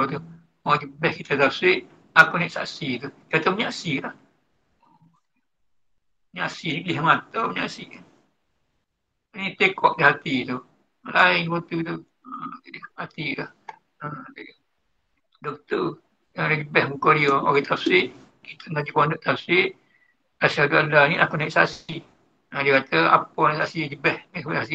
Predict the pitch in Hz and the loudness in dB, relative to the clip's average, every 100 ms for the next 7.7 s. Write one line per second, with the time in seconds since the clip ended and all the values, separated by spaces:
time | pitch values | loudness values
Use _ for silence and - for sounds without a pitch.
0 | 156 - 160 160 - 170 147 - - 185 | -2 -2 0 0 0 -4 -6 -8 -12 -16
1 | - _ _ _ _ _ 107 120 - _ | -20 _ _ _ _ _ -12 -12 -14 _
2 | _ _ _ _ _ _ _ _ _ _ | _ _ _ _ _ _ _ _ _ _
3 | _ _ _ _ _ 120 123 - - - | _ _ _ _ _ -14 -12 -14 -12 -4
4 | 131 113 110 - 135 123 127 120 135 139 | -2 -2 -2 -4 -4 -8 -10 -10 -10 -10
5 | - - _ _ _ _ _ - 151 131 | -12 -18 _ _ _ _ _ -4 -4 -4
6 | - 139 139 127 127 147 160 - - _ | -4 -4 -4 -6 -6 -4 -6 -6 -14 _
7 | _ 151 151 139 135 131 - | _ -6 -2 0 0 0 -2